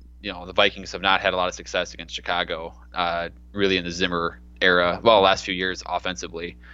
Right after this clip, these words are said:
Um, and that's a, a lot of that can be credited towards Vic Fangio.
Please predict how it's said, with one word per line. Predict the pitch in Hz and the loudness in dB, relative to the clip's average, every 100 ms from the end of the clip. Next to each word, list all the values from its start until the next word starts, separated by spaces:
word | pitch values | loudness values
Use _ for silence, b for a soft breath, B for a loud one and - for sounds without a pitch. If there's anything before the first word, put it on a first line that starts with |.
| B B - | B B -14
Um, | 87 85 80 - - - | -10 -8 -8 -12 -10 -2
and | 95 | 0
that's | 92 | 0
a, | 90 | -2
a | 87 92 | -4 0
lot | 90 95 | 4 6
of | 95 | 6
that | 87 | 2
can | 92 | -4
be | 87 | -8
credited | - 87 87 - | 0 0 0 -6
towards | - 90 85 87 - - | -6 -4 -4 -6 -8 -8
Vic | - 92 | -6 -8
Fangio. | 85 85 - 82 | -8 -12 -12 -12